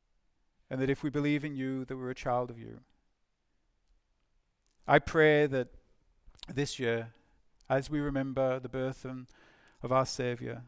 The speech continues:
Jesus Christ, that it would just, that we would embody the emotions and the depth and the gravity of what it means to know you,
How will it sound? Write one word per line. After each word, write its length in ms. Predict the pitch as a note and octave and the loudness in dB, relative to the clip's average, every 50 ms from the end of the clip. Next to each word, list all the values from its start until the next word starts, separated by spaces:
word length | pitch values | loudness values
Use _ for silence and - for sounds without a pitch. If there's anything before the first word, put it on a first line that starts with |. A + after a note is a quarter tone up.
| - _ _ - | -20 _ _ -12
Jesus 360 | - B2 A#2+ A2+ A#2 A2+ - | -10 -8 -8 -8 -10 -12 -14
Christ, 540 | - - - G#2 G#2+ A2 G#2+ - - - _ - | -14 -12 -12 -12 -12 -12 -16 -18 -20 -20 _ -14
that 100 | A#2+ A#2 | -12 -10
it 80 | A#2+ | -10
would 100 | B2 A#2+ | -10 -10
just, 320 | A2+ B2+ B2 A#2 - - - - _ - _ _ _ _ _ _ _ _ _ _ _ _ _ _ _ _ _ _ _ - | -8 -8 -6 -6 -6 -8 -12 -14 _ -20 _ _ _ _ _ _ _ _ _ _ _ _ _ _ _ _ _ _ _ -8
that 80 | - C3 | -6 -4
we 80 | C3+ | -2
would 100 | C#3 C#3+ | -2 -2
embody 380 | D3 C#3+ B2 D3 D3+ D#3+ D#3+ D#3+ | -2 -2 0 2 2 4 2 2
the 160 | C#3+ D3+ D#3 | 0 -2 -2
emotions 840 | D3+ C#3+ C#3 C#3 C3+ C3 - - C#3 C3 C3+ C3+ B2+ - - - - _ _ _ _ _ _ _ _ _ _ _ _ _ _ _ _ _ _ _ _ _ _ _ _ _ _ _ _ _ _ _ _ _ _ _ _ _ _ _ _ _ _ _ _ _ _ _ _ - | -2 0 2 2 2 0 -2 -6 -8 -8 -8 -10 -10 -12 -16 -18 -20 _ _ _ _ _ _ _ _ _ _ _ _ _ _ _ _ _ _ _ _ _ _ _ _ _ _ _ _ _ _ _ _ _ _ _ _ _ _ _ _ _ _ _ _ _ _ _ _ -6
and 100 | C#3 C3 | -2 -2
the 80 | C3+ | 0
depth 460 | A#2 - C#3 C#3 C#3 - - - - | 2 4 4 4 2 0 -6 -10 -8
and 100 | D3 C#3 | -8 -6
the 40 | C3+ | -4
gravity 440 | C3 C3 B2+ B2+ B2 B2+ B2 B2+ B2 | -2 0 2 2 0 -2 -4 -6 -6
of 140 | A#2+ A#2 A#2 | -6 -4 -4
what 100 | B2+ B2 | -4 -4
it 100 | C3+ C3 | -4 -6
means 640 | C3 B2+ B2+ B2 A#2+ A#2+ A#2+ A#2 A2+ - - - - _ | -6 -4 -4 -4 -4 -6 -8 -10 -12 -14 -16 -18 -20 _
to 100 | - C#3+ | -12 -10
know 200 | B2+ B2+ B2+ C3 | -6 -4 -4 -4
you, 460 | B2+ A#2+ A#2 A2+ A2 A2 A2 A#2 A2+ | -4 -6 -6 -8 -8 -10 -12 -14 -18